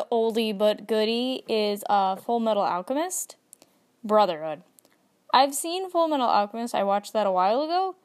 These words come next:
but I don't remember it as well, and I don't think I liked it as well as Brotherhood. I prefer Brotherhood. However, I will say I have a bias. I watched Brotherhood first.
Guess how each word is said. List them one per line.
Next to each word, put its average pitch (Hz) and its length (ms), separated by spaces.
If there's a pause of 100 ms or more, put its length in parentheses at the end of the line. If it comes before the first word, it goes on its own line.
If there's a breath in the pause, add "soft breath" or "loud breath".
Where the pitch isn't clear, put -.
(380 soft breath)
but 233 300
I 233 60
don't 269 200
remember 240 500
it 247 360
as 214 280
well, 214 460
and 247 400
I 226 80
don't 294 320
think 302 160
I 247 140
liked 226 260
it 233 80
as 190 180
well 190 240
as 180 80
Brotherhood. 185 540
I 233 220
prefer 196 500
Brotherhood. - 560 (120)
However, 233 420
I - 140
will 247 200
say 226 300 (280 loud breath)
I 196 60
have 190 220
a 214 60
bias. 190 460
I 196 80
watched 190 340
Brotherhood 175 440
first. - 500